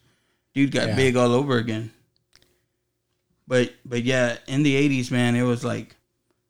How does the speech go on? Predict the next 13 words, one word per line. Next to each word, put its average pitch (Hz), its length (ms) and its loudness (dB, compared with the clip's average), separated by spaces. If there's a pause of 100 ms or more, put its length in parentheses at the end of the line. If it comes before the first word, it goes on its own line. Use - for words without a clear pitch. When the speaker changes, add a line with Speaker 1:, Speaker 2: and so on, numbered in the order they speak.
(520)
Speaker 1:
eat 131 200 -8
your 127 100 0
prayer, 127 540 0
or 131 300 0
<laughs> 226 80 2
eat, 156 140 2
eat 143 380 -2
your 147 80 2
vitamins, 131 640 2
say - 180 -4
your 131 160 -4
prayers. 135 600 -4 (180)
Speaker 2:
<laughs> - 140 -20